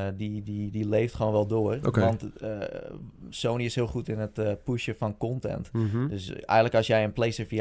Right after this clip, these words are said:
Speaker 1: V R koopt, dan word je wel beloond als eh, consument dat je gewoon wel goede titels koopt.
Speaker 2: Ja.
Speaker 1: Eh, eh, en, en uiteindelijk,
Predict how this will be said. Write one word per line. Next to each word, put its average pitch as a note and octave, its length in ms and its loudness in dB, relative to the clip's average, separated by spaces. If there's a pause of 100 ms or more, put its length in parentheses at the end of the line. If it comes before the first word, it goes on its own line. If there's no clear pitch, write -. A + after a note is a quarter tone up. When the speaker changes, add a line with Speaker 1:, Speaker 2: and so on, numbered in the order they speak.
Speaker 1:
V C3+ 40 2
R C3 40 -2
koopt, G#2+ 180 2
dan G#2+ 100 0
word A2+ 160 0
je A#2 60 -2
wel A#2 120 4
beloond A2+ 460 2
als G#2+ 420 0 (320)
eh, - 200 0
consument A2 680 -2
dat G2+ 140 -4
je G2+ 80 -8
gewoon G2+ 220 -2
wel G2 240 -2
goede - 240 -10
titels - 320 -8
koopt. - 440 -8
Speaker 2:
Ja. A#2+ 280 6
Speaker 1:
Eh, G1+ 640 -4
eh, - 440 -6
en, G#2 160 -4
en G#2 320 -4
uiteindelijk, G#2+ 720 0